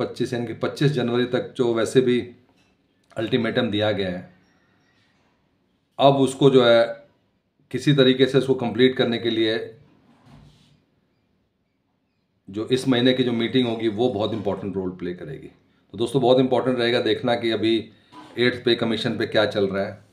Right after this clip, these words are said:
और इस टाइम पे ओआरओपी थ्री का भी सबको एरियर मिल गया, ओआरओपी थ्री के हिसाब से भी सैलरी में बढ़ोतरी हो चुकी है।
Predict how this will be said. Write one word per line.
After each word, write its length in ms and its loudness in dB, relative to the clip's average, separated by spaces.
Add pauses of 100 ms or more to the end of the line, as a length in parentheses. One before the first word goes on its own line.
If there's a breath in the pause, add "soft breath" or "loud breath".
(160)
और 440 -2
इस 140 -4 (120)
टाइम 240 2
पे 160 -2 (480 loud breath)
ओआरओपी 480 2
थ्री 220 -2
का 120 0
भी 360 0
सबको 320 -4
एरियर 280 0
मिल 180 -2
गया, 280 0
ओआरओपी 560 0
थ्री 220 -4
के 140 -4
हिसाब 280 -2
से 160 -6
भी 220 -2 (400 soft breath)
सैलरी 380 -2
में 160 0
बढ़ोतरी 340 2
हो 120 2
चुकी 340 -8
है। 100 -4